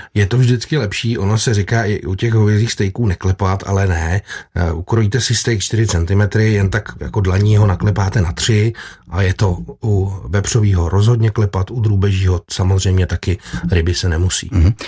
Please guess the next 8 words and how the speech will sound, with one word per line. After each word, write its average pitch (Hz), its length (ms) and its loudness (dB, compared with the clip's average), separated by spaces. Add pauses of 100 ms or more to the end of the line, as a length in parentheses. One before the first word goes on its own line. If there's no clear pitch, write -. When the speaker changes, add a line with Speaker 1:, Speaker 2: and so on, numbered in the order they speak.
(180)
Speaker 2:
Dlaní, 104 340 4
to 117 100 -2
znamená 117 300 2
třeba 120 220 -4
klouby 110 340 0
prstů 117 460 -2
Speaker 1:
Přesně 101 340 0
Speaker 2:
a 98 280 2